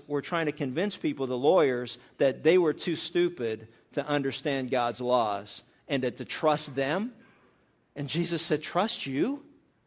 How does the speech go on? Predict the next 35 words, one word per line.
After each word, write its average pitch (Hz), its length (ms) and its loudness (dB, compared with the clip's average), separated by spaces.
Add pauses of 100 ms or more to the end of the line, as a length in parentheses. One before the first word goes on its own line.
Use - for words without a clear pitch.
(680)
You're 302 200 4
hindering 247 360 8
people 254 300 4
from 226 180 2
coming 269 380 4
to 254 80 4
knowledge. 254 600 6 (260)
You've 254 180 2
taken 262 280 8
away 254 200 8
the 220 100 4
key 294 260 4
of 220 100 4
knowledge, 247 380 6
which 208 160 2
is 208 140 0
the 214 80 8
Word 247 260 8
of 170 140 4
God. 226 400 8 (160)
You've 226 220 6
added 254 280 10
all 285 340 12
of 240 100 8
these 214 200 2
regulations 247 680 8
and 190 160 8
rules 254 340 10
above 202 380 10
what 208 180 10
God 247 240 8
had 214 100 8
already 226 460 10
clearly 247 480 6
revealed. 208 520 6